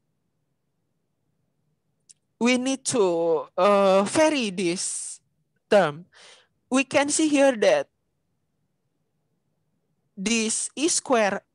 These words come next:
M, M is the mass of the black hole, H bar square C square. Let's say it is a delta, and we vary the delta very small, one, one, and very large. And,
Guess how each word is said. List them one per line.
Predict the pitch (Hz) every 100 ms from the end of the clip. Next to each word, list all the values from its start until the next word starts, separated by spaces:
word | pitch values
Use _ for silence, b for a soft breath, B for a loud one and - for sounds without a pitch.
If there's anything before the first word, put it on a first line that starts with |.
| _
M, | 185 180 269 349 -
M | 220 220 202
is | 214
the | - 196
mass | 190 190 190 -
of | 196
the | 196 196
black | 190 240
hole, | 214 175 185 277 -
H | 196 - 196
bar | 185 185
square | - 208 185
C | 185 262
square. | - - 190 285 - B B B B -
Let's | 233 -
say | 285 269 220
it | 240 -
is | 240 233 -
a | 226 196
delta, | 190 208 240 185 220 285 -
and | 220 220 220
we | 214
vary | - 247 240 208
the | 202
delta | 180 196 196 202 185 185
very | 214 208 208
small, | - 190 180 240 330 330 _ b b b _
one, | 185 170 196 302 _
one, | 185 180 214 330 392 _
and | 214 202 190 190 _ _ _ _
very | - 302 302 240
large. | 175 165 - - - _ _ _ _ _ _ _ _ -
And, | 180 196 294